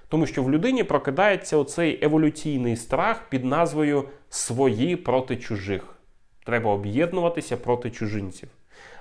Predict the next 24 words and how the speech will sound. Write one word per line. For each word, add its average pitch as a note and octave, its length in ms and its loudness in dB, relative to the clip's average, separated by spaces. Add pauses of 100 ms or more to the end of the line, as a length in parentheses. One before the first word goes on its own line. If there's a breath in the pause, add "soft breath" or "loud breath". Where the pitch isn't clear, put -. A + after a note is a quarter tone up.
А D#3+ 180 4
праві E3+ 640 2 (240)
обіцяють C3+ 580 -2
цю F#3 120 -4
загрозу C#3 400 0
нейтралізувати, C3 1120 0
якщо G#2 460 0 (260 loud breath)
люди F3 260 2
об'єднаються B2+ 600 0
навколо A#2 340 4
них. G2 280 -4 (500 loud breath)
Е, G2+ 220 0
до F3 140 8
речі, C3+ 300 2
от A#2 100 0
саме G3 300 2 (520)
ці F3 220 -2
ж A2+ 100 -2
механізми F3+ 640 0
використовує C#3+ 640 -2
вже A#2+ 180 -2
двадцять A#2 420 -2
три A2+ 180 2
роки F3 380 0